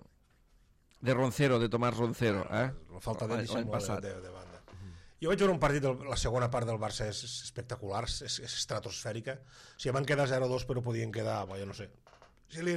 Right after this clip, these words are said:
Speaker 2: si li hagués hagut de fer tres o quatre, no hagués passat res.
Speaker 1: Però la primera part l'Arsenal va jugar molt bé, però
Speaker 2: Molt bé.
Speaker 1: clar, també estem d'acord,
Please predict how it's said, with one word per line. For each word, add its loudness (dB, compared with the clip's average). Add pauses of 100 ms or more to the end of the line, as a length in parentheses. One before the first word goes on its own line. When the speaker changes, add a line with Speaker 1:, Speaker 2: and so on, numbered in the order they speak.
(140)
Speaker 2:
si -4
li 0
hagués -2
hagut -4
de -6
fer -6
tres -2
o -2
quatre, -2
no -2
hagués -4
passat -8
res. -12 (180)
Speaker 1:
Però 4
la 6
primera 4
part 2
l'Arsenal 0
va 2
jugar 4
molt 4
bé, 8
però 4
Speaker 2:
Molt 4
bé. 4
Speaker 1:
clar, 6 (100)
també 4
estem 2
d'acord, 2